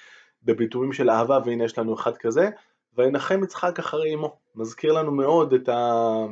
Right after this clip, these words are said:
אה, את מה שהיה לנו בס-, בפרשת בראשית, על, "ועל כן יעזוב איש את אביו ואת אמו ודבק באשתו והיו לבשר אחד", אז הנה, זה מה שקורה כאן. זה גם אומר לנו את מה שאנחנו, אה, כבר יודעים, קשה מאוד להתנחם,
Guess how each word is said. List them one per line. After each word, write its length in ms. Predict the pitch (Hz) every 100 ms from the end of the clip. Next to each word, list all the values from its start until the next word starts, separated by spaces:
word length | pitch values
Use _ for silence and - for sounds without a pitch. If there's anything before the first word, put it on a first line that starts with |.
| 107 _ 117
אה, 600 | 110 107 104 104 104 101 95 _ _ _ 110
את 180 | - 110
מה 140 | 117
שהיה 220 | 117 120
לנו 200 | 117 120
בס-, 180 | 113 -
בפרשת 640 | 127 117 113 110 104 - 113
בראשית, 480 | 113 104 - 165 156 - - _ _ -
על, 300 | 113 117 113
"ועל 200 | 117 120
כן 220 | 131 151 147
יעזוב 320 | 123 135 127
איש 200 | 135 135
את 100 | -
אביו 240 | 117 135 120
ואת 260 | 113 110 113
אמו 200 | 127 117
ודבק 380 | 107 101 131 131
באשתו 380 | 117 - 127 107
והיו 160 | 113
לבשר 480 | 117 107 98 - 123 104
אחד", 340 | - 147 147 131 _ _
אז 160 | 104 107
הנה, 160 | 117 107 -
זה 120 | 113
מה 100 | 110
שקורה 380 | 107 110 110 110
כאן. 300 | 110 151 165 165 _ _ _ _
זה 120 | 110
גם 160 | 127 151
אומר 220 | 156 180
לנו 360 | 190 170 160 160
את 120 | 127
מה 140 | 131 131
שאנחנו, 720 | 143 139 - 143 139 139 135
אה, 260 | 135 135 135
כבר 220 | 135 139
יודעים, 420 | 135 135 151 113 - _ _ - - _ _
קשה 280 | - 143 170
מאוד 300 | 160 151 156
להתנחם, 580 | 143 139 131 - 127